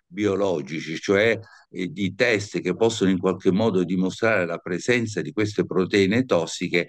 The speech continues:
è fondamentale. E s-, moltissimo si è, è stato fatto in, in, sotto questo punto di vista, sia nell'Alzheimer che nella malattia di Parkinson. Nella malattia di Parkinson in particolare è possibile adesso dosare la, eh, i livelli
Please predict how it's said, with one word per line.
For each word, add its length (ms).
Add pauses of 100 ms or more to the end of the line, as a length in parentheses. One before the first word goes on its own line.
(200)
è 140
fondamentale. 1000
E 120
s-, 200
moltissimo 800
si 120
è, 100
è 140
stato 320
fatto 340
in, 160 (140)
in, 300
sotto 440
questo 300
punto 320
di 100
vista, 460 (200)
sia 280
nell'Alzheimer 760
che 140
nella 260
malattia 460
di 120
Parkinson. 500
Nella 140
malattia 300
di 140
Parkinson 400
in 60
particolare 800 (360)
è 160
possibile 500
adesso 480
dosare 680 (280)
la, 320
eh, 460
i 80
livelli 480